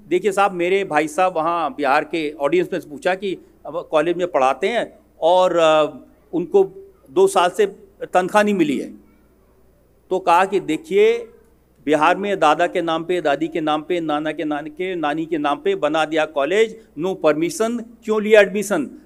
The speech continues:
अपने भैया को कहिए कुछ और काम ढूंढ लें।" उनके जवाब इतने interesting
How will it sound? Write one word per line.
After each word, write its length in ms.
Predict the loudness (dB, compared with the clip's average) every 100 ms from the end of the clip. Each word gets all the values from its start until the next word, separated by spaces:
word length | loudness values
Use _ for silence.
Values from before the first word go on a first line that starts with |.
| -2
अपने 240 | 0 2
भैया 300 | 2 4 4
को 140 | 4 0
कहिए 260 | 0 -2
कुछ 200 | -4 2
और 160 | 4 6
काम 200 | 6 6
ढूंढ 200 | 2 2
लें।" 220 | -2 -4 -16 -20 -20 -20 -20 -20 -20 -20 -20 -20 -20 -20 -20 -20 _ _ _ _ _ _ _ _ -6
उनके 340 | -2 0 0
जवाब 420 | 4 6 8 6 4
इतने 280 | -4 -2
interesting 480 | 0 0 -4 -4 -6